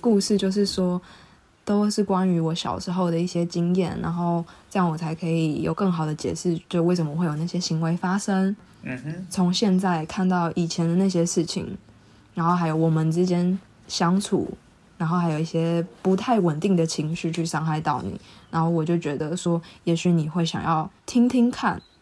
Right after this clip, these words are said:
Speaker 1: 我了解为什么我会有这些行为，因为曾经我们也很好过这样，但我确实也伤害了你，但现在可能也不重要啦，所以还是很抱歉这样。然后我就说，哦，谢谢你跟我就是分享这些，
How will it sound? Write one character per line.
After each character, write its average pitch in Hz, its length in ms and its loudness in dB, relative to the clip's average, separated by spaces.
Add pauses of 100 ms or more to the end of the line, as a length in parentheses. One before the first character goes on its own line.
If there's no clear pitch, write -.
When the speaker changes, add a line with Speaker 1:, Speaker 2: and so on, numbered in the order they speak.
(260)
Speaker 1:
我 180 160 2
了 175 180 4
解 202 160 2
为 190 140 4
什 175 120 0
么 147 140 -2
我 143 100 -6
会 170 160 -4
有 135 120 -6
这 170 100 -4
些 175 140 -2
行 180 340 -2
为， 185 240 0
因 175 100 -2
为 170 240 2
曾 165 200 -2
经 170 160 0
我 156 80 0
们 139 120 -6
也 147 80 -4
很 147 200 -6
好 - 260 -4
过 - 100 -4 (120)
这 - 80 -8
样， - 100 -10 (380)
但 165 240 2
我 156 100 -4
确 175 140 -4
实 160 100 -4
也 143 80 -6
伤 151 180 -6
害 160 220 -4
了 143 140 -8
你， - 120 -8 (160)
但 214 160 4
现 240 140 4
在 226 60 6
可 214 120 4
能 170 80 6
也 156 80 4
不 165 140 0
重 196 220 2
要 170 240 0
啦， 95 200 -6 (440)
所 170 200 -2
以 165 320 0
还 - 160 -12
是 175 160 -4
很 160 120 -2
抱 - 200 -4
歉 - 160 -12 (120)
这 - 80 -8
样。 - 80 -12 (720)
然 208 120 4
后 220 60 6
我 220 60 4
就 226 120 4
说， 220 180 4
哦， 190 440 6
谢 233 100 2
谢 185 300 4 (120)
你 170 140 4
跟 175 200 4
我 151 360 2 (380)
就 180 140 -2
是 175 200 -2
分 180 200 2
享 185 180 2
这 170 80 2
些， 160 360 2